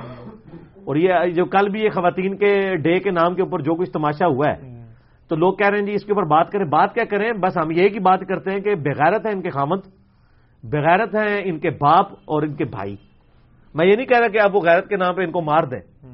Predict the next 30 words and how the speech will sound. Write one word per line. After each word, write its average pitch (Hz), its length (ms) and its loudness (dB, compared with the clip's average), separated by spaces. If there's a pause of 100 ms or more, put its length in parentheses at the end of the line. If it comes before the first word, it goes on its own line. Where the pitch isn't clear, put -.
(380)
مراد 170 300 2
یہ 233 120 -4
کہ 226 60 -6
ان 233 80 -8
کو 226 100 -4
سمجھاتے 160 460 -2
ہیں 196 60 -4
کہ - 160 -8
اس - 100 -6
طریقے 254 240 -2
سے 214 80 -4
تو 220 100 -2
نہ 254 80 0
کریں۔ 135 240 -4 (420)
خواتین 226 360 -2
کے 277 80 0
حقوق 233 260 0
جو 254 80 4
صحیح 226 260 2
طریقے 262 220 -4
سے 240 100 2
وہ 233 80 2
آپ 202 80 0
بیان 202 240 2
کریں۔ 220 200 -6 (1900)
میرا 160 200 0
مسئلہ 196 400 0
نمبر 202 160 -2
جو 196 180 0
ہے 202 80 0